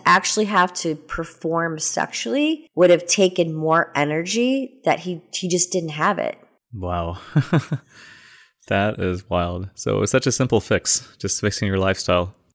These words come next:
Speaker 1: Yeah, absolutely.
Speaker 2: <laughs> I like that. Yeah. It's really amazing because, uh, I'm sure, like, you've had so many clients now and you've seen so many issues that it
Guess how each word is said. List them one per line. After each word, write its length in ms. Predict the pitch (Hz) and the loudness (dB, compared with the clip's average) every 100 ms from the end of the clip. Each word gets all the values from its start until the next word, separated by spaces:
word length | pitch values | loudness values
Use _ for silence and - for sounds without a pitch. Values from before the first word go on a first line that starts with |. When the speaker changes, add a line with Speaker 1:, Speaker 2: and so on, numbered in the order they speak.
| _ | _
Speaker 1:
Yeah, 200 | 185 180 | 6 6
absolutely. 640 | 135 - 170 160 - 196 208 _ | 6 2 -4 -2 -2 -4 -6 _
Speaker 2:
<laughs> 140 | 117 - | -4 0
I 640 | 135 160 135 139 117 104 | 2 2 2 0 -2 -2
like 260 | 95 95 - | -2 -2 -2
that. 240 | 90 92 | -4 -2
Yeah. 300 | 98 98 95 - - _ _ | -4 -4 -4 -8 -20 _ _
It's 160 | - - | -8 0
really 160 | 180 202 | 2 4
amazing 440 | 151 160 120 98 | 4 4 4 2
because, 420 | 95 - 104 98 101 | -2 2 2 2 0
uh, 300 | 95 92 92 - | 0 0 -2 -6
I'm 220 | - 104 | -8 -8
sure, 280 | - - 120 | -6 -2 0
like, 220 | 107 98 | 2 0
you've 160 | 104 98 | -2 0
had 200 | 107 95 | 2 2
so 180 | - 113 | 0 -2
many 160 | 113 | -2
clients 540 | 101 - 107 113 101 - | -4 0 2 2 0 -4
now 320 | 87 87 87 | -4 -2 -2
and 240 | 90 87 87 | -4 -4 -6
you've 140 | 85 | -6
seen 300 | - 92 87 | -6 -4 -4
so 240 | - 104 113 | -2 2 2
many 240 | 110 92 | 2 0
issues 560 | 92 - 90 90 - - _ | -2 -2 -2 -2 -6 -10 _
that 320 | - 90 90 - | 0 2 2 0
it 280 | - 90 | -2 -4